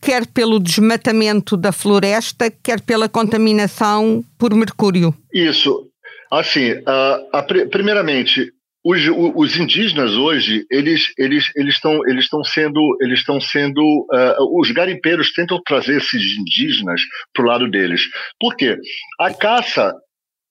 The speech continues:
Speaker 2: a caça que era, que, que eles, que eles tinham em abu-, abundância, não existe mais naquela região por causa da devastação da floresta.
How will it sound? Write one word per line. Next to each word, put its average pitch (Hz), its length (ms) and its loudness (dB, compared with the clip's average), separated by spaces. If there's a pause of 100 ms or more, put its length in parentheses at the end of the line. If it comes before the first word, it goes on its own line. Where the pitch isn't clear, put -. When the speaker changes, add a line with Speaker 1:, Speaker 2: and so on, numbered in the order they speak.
(260)
Speaker 2:
a 127 140 0
caça 185 420 -2
que 127 140 -4
era, 120 180 0 (320)
que, 131 140 -2
que - 140 -4
eles, 123 260 0
que - 100 -8
eles 120 220 0
tinham 135 220 2
em 127 60 2
abu-, 196 320 -2
abundância, 110 1000 -2 (500)
não 185 100 -2
existe 208 400 0
mais 98 440 -2 (100)
naquela 104 260 -2
região 101 420 0
por - 180 -6
causa 127 200 0
da 135 80 0
devastação 131 600 -2
da 120 100 0
floresta. 101 540 -2